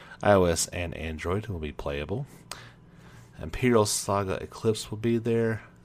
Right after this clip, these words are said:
Uh, the new Avengers, Marvel's Avengers games will be there. The, um, smartphone game for Octopath Traveler, Champions of the Continent, will be there. Romancing Saga three, Romancing Saga Re-Universe,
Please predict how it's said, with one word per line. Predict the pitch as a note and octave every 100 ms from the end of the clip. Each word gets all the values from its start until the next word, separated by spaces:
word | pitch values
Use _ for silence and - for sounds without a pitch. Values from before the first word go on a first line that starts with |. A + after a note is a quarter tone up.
| -
Uh, | -
the | -
new | F2 F2+
Avengers, | D#2+ D2+ G2+ F#2+ F#2 F2+ - - - - - -
Marvel's | F#2 F#2 D#2+ D#2+
Avengers | F#2 G2 F#2
games | F#2+ F2+
will | F#2+
be | F2+ F#2+
there. | F#2+ F#2+ F#2+ - - - - -
The, | E2+ E2 D#2
um, | D2+ D2+ D2 -
smartphone | - B2+ A#2 - A2+ G#2+ G#2 G2+ - - - -
game | F#2 G2+ G2
for | - D2
Octopath | F#2+ - E2+ D#2+
Traveler, | - - G2 F#2+ G2+ G#2 C3+ - - - -
Champions | - G2 F2+ E2+ E2+
of | D#2
the | -
Continent, | - F2+ B1+ A1 C2
will | F2+
be | F#2
there. | F#2 G#2 B2+ - - - - - -
Romancing | A2 A#2 A2 G2
Saga | - F#2 E2+ D#2
three, | - - F2+ D#2+ E2 F#2+ E3 - - - - - - - - -
Romancing | G#2 G2+ F2 F2
Saga | - F2+ E2 E2 D#2 -
Re-Universe, | F2+ F2+ D#2+ E2+ E2 F2+ G2 - -